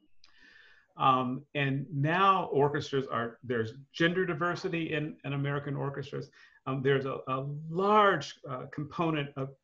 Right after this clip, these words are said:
of Asian musicians now in, in American orchestras.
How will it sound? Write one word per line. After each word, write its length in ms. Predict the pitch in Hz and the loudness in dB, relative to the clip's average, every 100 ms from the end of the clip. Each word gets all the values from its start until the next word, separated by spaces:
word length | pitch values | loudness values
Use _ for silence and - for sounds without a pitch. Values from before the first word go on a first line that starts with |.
| - | -6
of 200 | 131 123 - | -4 -4 -4
Asian 480 | 185 220 247 208 160 | 0 4 4 4 4
musicians 600 | 135 123 127 - 120 113 | 2 0 -2 -2 -4 -4
now 300 | 120 117 120 | -2 -2 -2
in, 260 | 123 117 127 - | -2 -4 -6 -6
in 80 | 127 | -4
American 500 | 123 127 123 120 127 | -2 -2 -2 -4 -6
orchestras. 540 | 120 127 - - - | -8 -10 -12 -14 -16